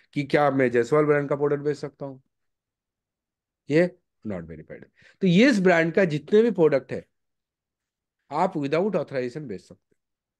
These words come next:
क्योंकि ये not verified है। सेम जयसवाल के बाद मान लीजिए कोई भी ले लीजिए, जेडीएफसी एक ब्रांड है, इसका कोई भी एक प्रोडक्ट खोल के देख लेना है, ओईएम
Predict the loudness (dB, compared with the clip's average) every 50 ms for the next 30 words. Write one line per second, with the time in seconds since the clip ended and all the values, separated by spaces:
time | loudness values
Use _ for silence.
0 | _ _ _ -10 -8 -6 -4 2 4 6 6 4 2 -2 -8 _ _ _ _ -12
1 | -10 -6 -4 -2 -2 -2 -4 -6 -10 -14 -14 -16 -20 _ -20 -20 -20 -20 -20 -20
2 | _ _ _ _ _ _ _ _ _ _ _ _ _ -20 -2 0 0 0 0 -2
3 | -8 -14 _ _ _ _ _ _ _ _ _ _ _ _ _ _ _ _ _ -4
4 | -4 -2 0 2 0 0 0 0 -2 -2 -2 -2 -4 -8 -8 -8 -10 -12 -12 -12
5 | -4 0 0 2 2 2 2 0 -2 -4 -10 -12 -18 _ _ _ _ _ -6 -2
6 | -2 -2 -2 -2 -4 -6 -6 -8 -12 _ -20 -20 -20 _ _ _ _ _ _ _
7 | _ _ _ _ _ _ _ _ _ -10 -8 -8 -6 -6 -4 -4 -4 -6 -8 -12
8 | -16 _ _ _ _ _ _ _ _ _ _ _ _ _ _ _ _ _ _ _
9 | _ _ _ _ _ _ _ _ _ _ _ _ _ _ _ _ _ _ _ _
10 | _ _ _ _ _ _ _ -12 -6 -4 -4 -4 0 2 2 4 4 2 -2 0
11 | -2 -2 -2 -2 -2 -8 _ -10 -10 -10 -10 -12 -14 -14 -14 _ -20 -20 -20 -20
12 | _ _ _ _ _ _ _ _ _ _ _ _ _ _ _ _ _ _ _ _
13 | _ _ _ _ _ _ _ _ _ _ _ _ _ _ _ _ _ _ _ _
14 | _ _ _ _ _ _ _ _ -4 -4 -2 0 -2 -2 -4 -8